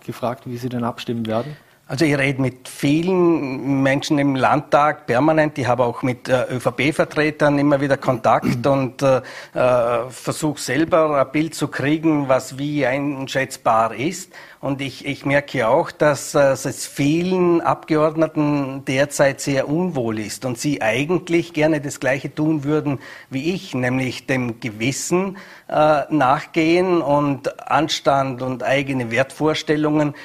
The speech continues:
Speaker 2: so quasi als Grundlage dafür zu nehmen, was dann das Abstimmungsverhalten ist. Und das werde ich jedenfalls so machen.
Speaker 1: Mhm. Vor dem Hintergrund, äh, dass die W K S t A jetzt aber offensichtlich Ermittlungen gegen den Landeshauptmann einleitet und nicht nur Vorermittlungen,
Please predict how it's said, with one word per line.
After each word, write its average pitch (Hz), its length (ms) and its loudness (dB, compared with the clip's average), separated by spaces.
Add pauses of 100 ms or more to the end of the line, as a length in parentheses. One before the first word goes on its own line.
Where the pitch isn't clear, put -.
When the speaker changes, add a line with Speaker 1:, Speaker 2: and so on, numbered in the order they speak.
(100)
Speaker 2:
so 143 160 -6
quasi 139 260 2
als 123 140 0
Grundlage 139 640 2
dafür 135 460 2
zu 156 120 0
nehmen, 143 360 2
was 139 180 4
dann 143 160 0
das 147 160 -4
Abstimmungsverhalten 113 1080 -4
ist. 107 260 -10
Und 120 120 -4 (100)
das 123 260 -6
werde 127 220 -2
ich 120 120 -10
jedenfalls 117 540 -2
so 101 120 -8
machen. 107 500 -8
Speaker 1:
Mhm. 139 80 -8 (260)
Vor - 180 -2
dem 156 140 2
Hintergrund, 151 580 -2 (100)
äh, 139 440 4
dass - 240 -4
die 135 160 -4
W 131 100 0
K 139 160 -2
S 127 160 -4
t 127 80 -4
A 120 160 0
jetzt 139 260 -4
aber 127 120 -4
offensichtlich 131 640 -6
Ermittlungen 123 720 -2
gegen 117 180 -2
den 113 140 -2
Landeshauptmann 117 800 -4
einleitet 117 640 -4
und 123 100 -4
nicht 123 180 -6
nur 135 120 -4
Vorermittlungen, 120 880 -2